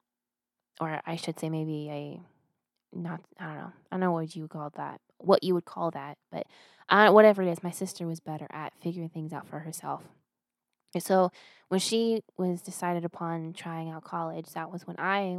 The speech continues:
was given the motivation to try college, 'cause then we would be going together. And, um, yeah, it's a great thing to have a sister that close or sibling that close so that, you know, the world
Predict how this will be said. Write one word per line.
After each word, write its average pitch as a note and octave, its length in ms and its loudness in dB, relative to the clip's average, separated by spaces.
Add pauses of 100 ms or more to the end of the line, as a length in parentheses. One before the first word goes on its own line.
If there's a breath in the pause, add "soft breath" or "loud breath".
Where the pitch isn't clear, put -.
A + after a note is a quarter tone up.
was E3+ 240 -6
given E3 500 -12 (100)
the D#3+ 80 -8
motivation D#3+ 500 -8
to D#3+ 60 -12
try - 180 -16
college, E3+ 380 -8
'cause E3 160 -14
then D#3 140 -8
we D3+ 80 -8
would D3 140 -16
be D#3 100 -18
going D#3 240 -4
together. D3+ 520 -8 (880)
And, D#3+ 500 -4
um, D#3+ 340 -8 (1200)
yeah, A3+ 320 0 (120)
it's A3 180 -6
a - 60 -12
great A#3 240 0
thing A3 160 -4
to G3 60 -2
have F3+ 460 -4
a E3+ 320 -6
sister E3 600 -8
that D#3+ 340 -10
close F3 400 -12
or E3+ 80 -10
sibling E3 440 -8
that D#3 160 -14
close D#3 300 -12
so - 140 -14
that, D3+ 300 -12 (460 soft breath)
you E3 80 -4
know, D#3 180 -6 (260)
the F3+ 80 -2
world F3 280 4